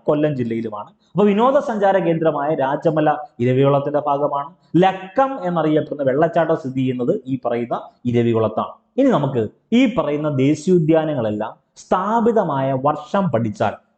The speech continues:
അതിൽ നിന്ന് ഒരു ചോദ്യം കിട്ടും. അതിന്റെ ജില്ല പഠിച്ചാൽ അതിൽ നിന്ന് ഒരു ചോദ്യം കിട്ടും. ചോദ്യം ഇങ്ങനെയാകും, "താഴെ പറയുന്നവയിൽ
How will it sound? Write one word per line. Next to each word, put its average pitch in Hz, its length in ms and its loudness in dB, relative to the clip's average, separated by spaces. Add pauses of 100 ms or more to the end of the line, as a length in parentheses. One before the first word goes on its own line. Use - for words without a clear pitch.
അതിൽ 208 400 2
നിന്ന് 123 160 -4 (160)
ഒരു 123 120 0
ചോദ്യം 113 380 -2
കിട്ടും. 92 220 -14 (840)
അതിന്റെ 139 240 2
ജില്ല 135 460 2 (220)
പഠിച്ചാൽ 110 360 -6 (240)
അതിൽ 202 260 2
നിന്ന് 285 140 2
ഒരു 170 140 2
ചോദ്യം 127 360 -2
കിട്ടും. 127 240 -4
ചോദ്യം 135 380 0
ഇങ്ങനെയാകും, 113 600 -6 (320)
"താഴെ 131 380 0
പറയുന്നവയിൽ 117 460 -2